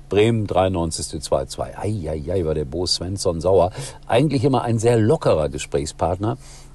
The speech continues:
aber das musst du spüren so als Interviewer. Da kommt jetzt einer,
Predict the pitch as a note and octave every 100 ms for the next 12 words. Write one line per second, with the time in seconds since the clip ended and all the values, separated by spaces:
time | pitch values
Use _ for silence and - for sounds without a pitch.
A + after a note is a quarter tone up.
0 | - - F#2 F2 - - F#2 - F#2+ -
1 | E2 - A#2+ A2 C#2+ C2+ C#2+ C#2+ D2 -
2 | E2 E2+ C#2+ D#2+ D#2+ D#2 - F2 F#2+ E2
3 | C#2+ - E2 E2